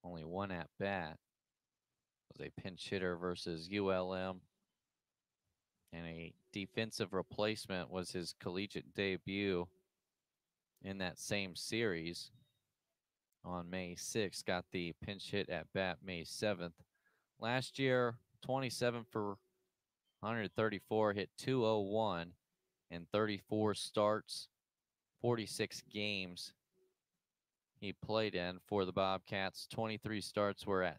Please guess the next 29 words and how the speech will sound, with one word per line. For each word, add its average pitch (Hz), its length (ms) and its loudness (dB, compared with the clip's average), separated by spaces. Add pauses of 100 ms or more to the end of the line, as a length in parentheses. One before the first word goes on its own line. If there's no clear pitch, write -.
(140)
third 113 260 4
base, 101 300 0
eleven 101 580 0
at 90 200 -2
second - 520 -2
base. 85 400 -4 (760)
Has 82 120 -12
been 87 260 -6
primarily 95 720 0 (1000)
a 87 160 -6
third 98 320 2
baseman 95 600 0 (1600)
when 85 160 -4
he 95 160 -4
has 85 180 -2
started 95 560 2 (100)
for 92 300 2
U 101 260 0
I 90 200 2
W 90 420 0
and 82 140 0
has 82 120 -8
played 104 380 0
in 95 160 -2
the 78 100 -6 (140)
field 85 480 2
for 82 120 -4
Coach - 360 -2
Schatzberger. 82 680 0